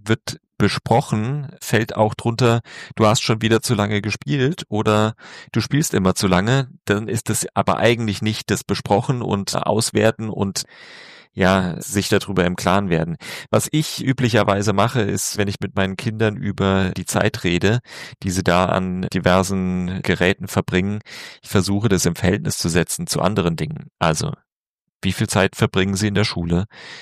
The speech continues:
Wie viel Zeit verbringen sie mit ihren Schulaufgaben? Wie viel Zeit verbringen sie mit Freunden, die sie sonst irgendwo unterwegs sind oder im Verein oder in diesem und jenem? Und das,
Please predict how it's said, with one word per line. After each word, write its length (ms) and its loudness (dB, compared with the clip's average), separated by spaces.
Wie 120 0
viel 160 0
Zeit 240 2
verbringen 340 0
sie 120 0
mit 140 -2
ihren 180 0
Schulaufgaben? 840 0
Wie 100 -4
viel 160 -4
Zeit 260 0
verbringen 380 -2
sie 240 0
mit 400 -2
Freunden, 720 -2
die 140 -4
sie 100 -2
sonst 300 0
irgendwo 360 -2
unterwegs 500 0
sind 280 -6
oder 300 2
im 120 -2
Verein 580 0
oder 540 2
in 460 -2
diesem 240 2
und 180 -2
jenem? 300 2
Und 140 0
das, 380 0